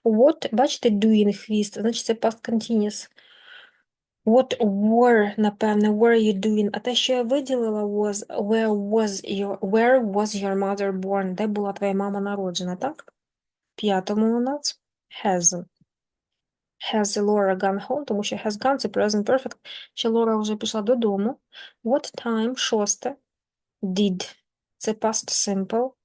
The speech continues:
Did she go? О котрій годині вона пішла? When these houses built were. Коли були ці будинки побудовані?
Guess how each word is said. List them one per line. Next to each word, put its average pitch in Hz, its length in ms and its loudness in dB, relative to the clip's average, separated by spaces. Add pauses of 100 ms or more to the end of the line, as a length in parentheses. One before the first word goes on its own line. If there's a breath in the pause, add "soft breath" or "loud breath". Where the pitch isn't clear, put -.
(160)
Did 233 160 0
she - 200 -4
go? 196 100 -4
О 190 180 0
котрій 220 340 -2
годині 185 420 -2
вона 202 200 -4
пішла? 233 400 -6 (400 loud breath)
When 220 600 2 (380)
these 208 520 0
houses 214 420 -2
built 202 580 -4 (340)
were. 190 580 2
Коли 214 280 2
були 220 300 2
ці 196 160 -4
будинки 190 500 -2
побудовані? 202 720 -4